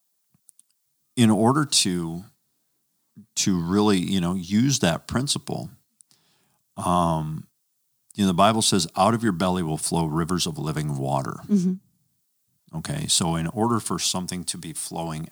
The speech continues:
Speaker 1: out of you, you have to have something coming in you.
Speaker 2: Right.
Speaker 1: Okay. Um, and I've been reading in, uh, Doctor Rodney Howard-Brown's book on the anointing, which if I haven't, if I've said it once, I've said it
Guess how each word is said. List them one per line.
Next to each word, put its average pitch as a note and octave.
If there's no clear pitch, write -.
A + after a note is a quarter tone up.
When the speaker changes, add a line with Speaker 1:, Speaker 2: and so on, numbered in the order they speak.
Speaker 1:
out G2
of D#2
you, B1+
you E2+
have D#2
to D2+
have D2
something -
coming C2+
in F3
you. -
Speaker 2:
Right. F#3
Speaker 1:
Okay. C#2+
Um, E2+
and G#2+
I've G2+
been G#2
reading A2+
in, F2
uh, E2
Doctor E2+
Rodney E2
Howard-Brown's E2+
book D#2+
on E2+
the D#2+
anointing, E2
which D#2+
if -
I E2
haven't, -
if F3+
I've E2+
said G2+
it E2
once, F2
I've D#2+
said F2+
it D#2+